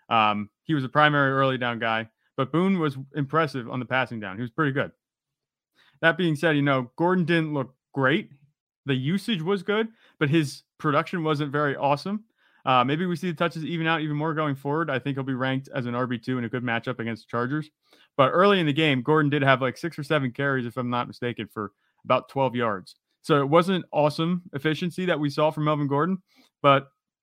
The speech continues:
not s-, not anything you have to worry about. He'll be a solid fill-in for you, you know, for Javonte Williams. This is kind of the production I'm expecting him to continue to have. He hasn't been, he doesn't have the ceiling now. It seems like they're still interested in having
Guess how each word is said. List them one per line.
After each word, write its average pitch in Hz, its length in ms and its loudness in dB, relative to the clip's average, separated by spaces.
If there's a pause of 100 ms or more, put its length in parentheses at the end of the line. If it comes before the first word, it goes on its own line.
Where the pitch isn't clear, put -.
(500)
not 180 140 4
s-, 185 180 -6
not 190 200 0
anything 190 240 0
you 175 40 0
have 170 80 -2
to 143 80 -4
worry 135 240 2
about. 135 280 4 (260)
He'll 180 100 2
be 185 200 0
a 160 40 0
solid 156 400 2
fill-in 139 340 0
for 135 180 -4
you, 131 200 -4 (140)
you 127 80 -4
know, 131 120 0
for 131 120 -6
Javonte 127 400 -2
Williams. 120 320 -4 (400)
This 180 160 -4
is 214 100 -2
kind 202 220 4
of 170 100 2
the 160 60 0
production 151 440 0
I'm 131 200 -2 (360)
expecting 139 460 -2
him 131 120 -2
to 120 60 -10
continue 120 400 -6
to 110 100 -4
have. 104 260 -2 (140)
He 143 120 -6
hasn't 135 380 0
been, 123 320 -2 (320)
he 165 80 -2
doesn't 165 260 0
have 156 180 6
the 143 80 -4
ceiling 156 380 -4
now. 156 200 0
It 135 100 -8
seems 151 160 -6
like 143 160 -6
they're 143 80 -6
still 143 240 -4
interested 135 500 -4 (360)
in 139 80 -2
having 127 520 4